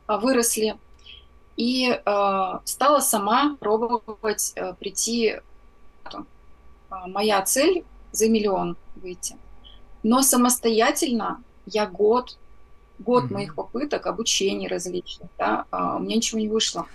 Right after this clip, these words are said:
Speaker 2: А
Speaker 1: Я не
Speaker 2: уточните, вот эта
Speaker 1: исключаю, что
Speaker 2: цифра,
Speaker 1: есть
Speaker 2: это у
Speaker 1: такие
Speaker 2: вас
Speaker 1: люди.
Speaker 2: в сетевом или что-то уже другое добавилось? Например, гонорары за спикерские выступления, еще что-то?
Speaker 1: У
Speaker 2: За
Speaker 1: меня несколько
Speaker 2: наставничество в
Speaker 1: источников
Speaker 2: интернете?
Speaker 1: дохода у меня.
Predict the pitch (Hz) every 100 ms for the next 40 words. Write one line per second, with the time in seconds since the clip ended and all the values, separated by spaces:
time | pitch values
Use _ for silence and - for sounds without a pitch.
0 | - 165 160 190 220 254 269 175 254 -
1 | 247 208 185 156 151 151 156 151 147 269
2 | 143 - 151 208 254 175 147 - 151 151
3 | 135 139 135 139 135 123 117 120 110 -
4 | 117 - 123 135 139 120 - - - -
5 | 135 135 127 139 139 123 110 120 117 113
6 | 117 - - 151 156 - - 127 120 -
7 | 123 135 127 120 113 - 147 - 131 131
8 | 131 - - - - - - - - -
9 | - - - - - - - 240 - 269
10 | 277 277 151 147 - 190 139 131 127 120
11 | 127 165 190 160 285 285 262 226 202 -
12 | - 196